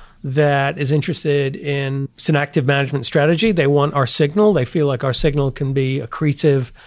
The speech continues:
to their own investment decision-making process, their own thinking. And we think that's great. So we want them to use it. We want them and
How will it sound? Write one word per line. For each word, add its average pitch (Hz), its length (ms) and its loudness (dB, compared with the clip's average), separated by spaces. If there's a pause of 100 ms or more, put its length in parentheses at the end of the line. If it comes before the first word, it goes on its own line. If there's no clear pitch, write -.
(240)
to 175 100 -2
their 123 240 0
own 170 480 4
investment 165 680 0 (520)
decision-making 165 640 2
process, 180 420 2
their 143 180 2
own 160 140 4
thinking. 190 480 -2 (1400)
And 180 680 4
we 170 160 2
think 180 200 0
that's 170 160 0
great. 208 260 0 (220)
So 151 440 4
we 156 140 2
want 156 220 0
them 151 140 0
to 151 120 -4
use 190 260 0
it. 202 260 2
We 147 100 -2
want 147 360 -2 (100)
them 156 360 2
and 143 300 -2